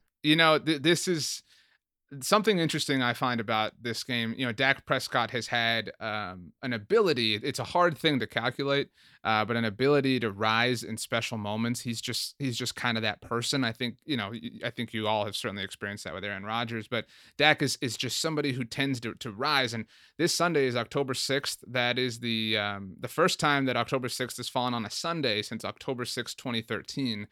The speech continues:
And that was the really, you know, I, I know a lot of N F L fans remember at the, the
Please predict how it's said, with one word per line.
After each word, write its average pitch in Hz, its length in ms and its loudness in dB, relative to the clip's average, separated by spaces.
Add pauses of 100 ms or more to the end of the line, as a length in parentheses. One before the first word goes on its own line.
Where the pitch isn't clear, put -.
(340)
And 117 120 -2
that 131 80 6
was 139 180 2
the 123 100 -2
really, 135 600 4
you 139 100 2
know, 120 80 2
I, 120 300 0
I - 20 2
know 120 140 2
a - 20 0
lot 117 200 2
of 113 60 -2
N 117 140 0
F - 100 -6
L 110 80 -2
fans 113 360 -4
remember 110 320 -4
at 104 100 -4
the, 104 160 -16
the 120 120 -4